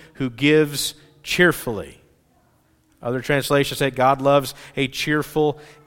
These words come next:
giver." The word cheerful is a word in which we get the word hilarious. Now, we're not the goofy churches that say, "Laugh while you put your offering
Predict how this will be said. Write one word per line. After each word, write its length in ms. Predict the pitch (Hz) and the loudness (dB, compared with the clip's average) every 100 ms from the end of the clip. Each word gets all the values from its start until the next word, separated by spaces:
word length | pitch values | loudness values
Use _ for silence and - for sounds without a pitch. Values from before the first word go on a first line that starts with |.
| 123 | 0
giver." 380 | 147 165 139 | 4 4 2
The 120 | 127 135 | 0 0
word 460 | 151 160 156 127 | 4 4 2 -2
cheerful 960 | - - 180 185 - 139 120 147 - - - _ _ _ _ _ _ | -6 2 2 2 0 -2 0 0 -4 -18 -20 _ _ _ _ _ _
is 160 | 143 135 | -2 0
a 40 | |
word 280 | 139 151 160 | 4 6 6
in 160 | 156 147 | 4 2
which 240 | 151 - | 0 0
we 200 | 147 208 | 0 2
get 240 | 165 156 | 2 2
the 80 | 147 | 0
word 340 | 139 147 160 139 | 2 6 4 4
hilarious. 1160 | 180 180 240 254 226 120 147 143 - - - - _ _ _ _ _ _ _ | 2 4 6 6 6 2 -2 -12 -14 -14 -16 -20 _ _ _ _ _ _ _
Now, 160 | 139 151 | -4 0
we're 100 | 156 | 4
not 260 | 175 196 | 4 4
the 60 | 151 | 0
goofy 400 | 131 185 190 170 | 0 0 0 -4
churches 540 | - 175 190 175 139 135 | -2 0 2 0 -2 -4
that 120 | 120 | -2
say, 240 | 156 147 | 0 2
"Laugh 540 | 131 135 170 175 151 156 | 2 4 4 4 2 0
while 220 | 143 147 | 2 2
you 140 | 139 | 0
put 280 | 131 160 - | -2 -4 -2
your 160 | 143 139 | 0 2
offering 540 | 147 156 - 135 131 | 4 2 0 -6 -6